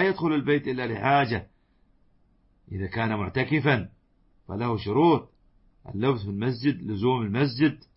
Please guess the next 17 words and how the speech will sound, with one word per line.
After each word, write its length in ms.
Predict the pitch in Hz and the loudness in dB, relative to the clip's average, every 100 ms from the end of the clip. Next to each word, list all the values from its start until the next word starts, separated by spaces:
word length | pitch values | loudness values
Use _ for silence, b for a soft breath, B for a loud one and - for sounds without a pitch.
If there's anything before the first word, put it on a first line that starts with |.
| _ _ _ _ _ _ _ _ | _ _ _ _ _ _ _ _
مسجد 340 | 101 104 92 101 | -8 -6 -6 -6
الجماعة، 800 | 98 98 95 127 147 156 143 - _ _ | -6 -4 0 2 4 4 0 -4 _ _
حتى 320 | - 101 104 107 | -18 -12 -6 -2
لا 120 | 147 | -2
تفوته 520 | 151 123 143 135 127 | -2 -2 -2 -2 -4
صلاة 300 | 120 120 123 | -4 -4 -4
الجماعة، 680 | 110 104 113 127 143 127 123 - _ _ _ _ - | -6 -6 -4 0 0 0 -2 -8 _ _ _ _ -12
وعليه 500 | 92 107 113 113 127 | -8 -4 -4 -2 -2
أن 180 | 131 - _ _ _ _ - | -2 -6 _ _ _ _ -12
يتفرغ 600 | 101 101 151 165 135 117 | -8 -2 0 2 2 0
لطاعة 440 | 110 110 107 107 107 | -4 -2 -2 -2 -4
الله 200 | 95 113 | -4 -4
عز 340 | 98 101 85 | -4 -6 -6
وجل 500 | 101 92 110 131 101 - _ _ _ - | -6 -4 0 0 -2 -8 _ _ _ -10
ولتلاوة 680 | 110 104 98 101 110 101 101 | -6 -6 -6 -4 -2 -4 -6
القرآن 560 | 92 - 95 117 127 | -10 -8 -4 0 0
والقيام 800 | 113 101 - 98 107 139 135 104 | -2 -6 -6 -4 0 2 2 -2